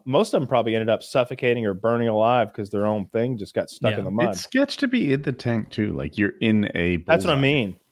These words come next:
Speaker 2: Yeah.
Speaker 1: Yeah.
Speaker 3: Yeah, well,
Speaker 1: Oh, yeah.
Speaker 3: I, I know that you meant that, but I, it's dangerous. It, it
Speaker 1: Mm-hmm.
Speaker 3: sounds like, you know, "Oh, it's unpleasant, but you're really safe in there." Eh, I
Speaker 2: Yeah.
Speaker 3: don't know. Everybody's aiming at you. They have grenades. They have,
Speaker 2: Like,
Speaker 3: like,
Speaker 2: ap-,
Speaker 3: some shit you
Speaker 2: apparently
Speaker 3: don't like.
Speaker 2: with, like, those tank crews,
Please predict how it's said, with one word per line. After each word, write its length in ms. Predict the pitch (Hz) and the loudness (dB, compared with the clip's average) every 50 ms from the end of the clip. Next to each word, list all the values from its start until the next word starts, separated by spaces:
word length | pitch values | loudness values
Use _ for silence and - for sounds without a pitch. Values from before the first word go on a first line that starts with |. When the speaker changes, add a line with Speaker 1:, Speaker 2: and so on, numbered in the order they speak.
| _ _ _ | _ _ _
Speaker 2:
Yeah. 100 | 123 135 | 0 2
Speaker 1:
Yeah. 220 | 127 131 117 104 98 | 2 2 2 2 0
Speaker 3:
Yeah, 80 | 127 - - | 0 0 4
well, 160 | 156 156 151 | 6 6 6
Speaker 1:
Oh, 100 | 156 143 | 8 8
yeah. 120 | 139 139 131 | 6 6 6
Speaker 3:
I, 40 | |
I 40 | 135 | 4
know 140 | 131 131 123 | 4 4 2
that 180 | 110 107 - - | 2 0 0 0
you 60 | 98 | -2
meant 160 | 87 85 80 | -2 -2 0
that, 160 | - 90 85 - | 0 -2 0 2
but 140 | 104 104 | 2 4
I, 320 | 104 101 95 92 92 87 90 - - - - - - - _ _ _ _ _ - - _ _ _ _ _ _ _ _ _ _ _ | 4 4 4 4 2 0 -4 -8 -14 -20 -20 -20 -20 -20 _ _ _ _ _ -20 -20 _ _ _ _ _ _ _ _ _ _ _
it's 200 | 123 113 110 - | 2 2 2 2
dangerous. 600 | - 127 131 135 131 98 80 67 - - - _ - | 2 4 4 4 2 0 -2 -6 -10 -16 -20 _ -6
It, 80 | - | -2
it 240 | 120 127 131 131 - | 0 2 2 2 0
Speaker 1:
Mm-hmm. 100 | 117 123 110 | 0 0 2
Speaker 3:
sounds 240 | 131 151 156 147 | 4 4 4 4
like, 140 | 143 123 110 | 2 0 2
you 60 | 127 | 2
know, 200 | 107 98 95 92 - | 2 2 2 2 2
"Oh, 180 | - 131 127 110 | 4 4 4 4
it's 100 | 107 92 | 2 2
unpleasant, 540 | 120 113 110 107 165 185 170 135 123 110 98 | 2 0 2 4 4 4 4 4 2 0 -2
but 180 | - 104 - - | -2 -2 -2 0
you're 80 | 110 | 0
really 200 | 107 104 98 95 | 2 2 2 0
safe 320 | - - 143 151 147 139 117 | 0 0 0 0 0 0 0
in 100 | 92 85 | -2 0
there." 240 | 80 80 78 80 - - - - _ _ - | -2 -2 -4 -8 -12 -18 -20 -20 _ _ -6
Eh, 60 | 170 | -4
I 800 | 220 277 320 349 349 359 381 370 381 370 349 359 359 359 359 359 | -2 -2 -2 -2 -4 -6 -6 -8 -6 -6 -6 -6 -8 -8 -6 -4
Speaker 2:
Yeah. 100 | - 131 | -4 -2
Speaker 3:
don't 140 | 120 113 110 - | -2 -2 -2 0
know. 220 | 349 349 330 311 | 0 0 0 4
Everybody's 560 | 196 123 127 151 170 170 190 190 185 175 160 | 4 4 4 4 4 4 6 4 4 4 4
aiming 320 | 170 180 190 185 160 135 117 | 4 4 4 4 4 4 2
at 80 | 107 - | 2 2
you. 220 | 92 92 104 117 | 2 2 2 4
They 160 | 117 113 110 | 4 4 4
have 240 | 107 107 123 127 117 | 4 4 2 0 0
grenades. 580 | 101 95 85 95 120 110 87 90 98 104 104 104 | -4 -2 -2 0 0 0 0 -2 -2 -4 -6 -4
They 140 | 95 90 | -4 -2
have, 200 | 87 98 101 104 | 0 0 0 2
Speaker 2:
Like, 220 | 143 139 131 120 - | 2 2 0 0 -2
Speaker 3:
like, 140 | - - 147 | -2 0 0
Speaker 2:
ap-, 200 | 139 123 - - | -2 -2 -4 -2
Speaker 3:
some 120 | - 208 | -2 -2
shit 100 | 214 202 | 0 2
you 60 | 185 185 | 2 2
Speaker 2:
apparently 380 | 175 147 156 151 147 139 135 | 2 2 2 2 2 2 0
Speaker 3:
don't 200 | 127 82 80 82 | 0 -2 -2 -4
like. 240 | 80 80 85 90 - | -4 -4 -4 -2 0
Speaker 2:
with, 220 | 139 139 135 - | 0 0 0 0
like, 220 | - 139 127 123 - | 0 0 0 0 0
those 280 | - 135 127 120 - | 0 0 2 0 -2
tank 340 | - - 151 135 131 123 - | -2 0 0 0 0 0 -4
crews, 600 | - - 139 123 113 110 107 107 110 - - - | -4 -2 0 0 0 -2 -4 -4 -4 -4 -6 -6